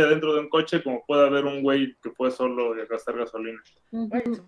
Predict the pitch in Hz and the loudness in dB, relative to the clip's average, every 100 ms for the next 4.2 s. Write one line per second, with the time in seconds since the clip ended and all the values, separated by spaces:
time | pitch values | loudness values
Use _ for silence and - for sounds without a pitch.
0 | _ - 202 214 240 254 233 220 233 202 | _ -12 -10 -10 -10 -12 -12 -12 -12 -12
1 | 180 165 180 180 160 170 160 170 147 151 | -14 -20 -18 -18 -18 -18 -18 -20 -16 -16
2 | 170 165 151 147 143 131 131 151 151 127 | -16 -20 -20 -20 -20 -18 -18 -18 -20 -18
3 | 135 135 131 127 127 127 120 131 - 143 | -20 -18 -16 -16 -18 -20 _ -20 -20 -20
4 | 139 131 | -20 _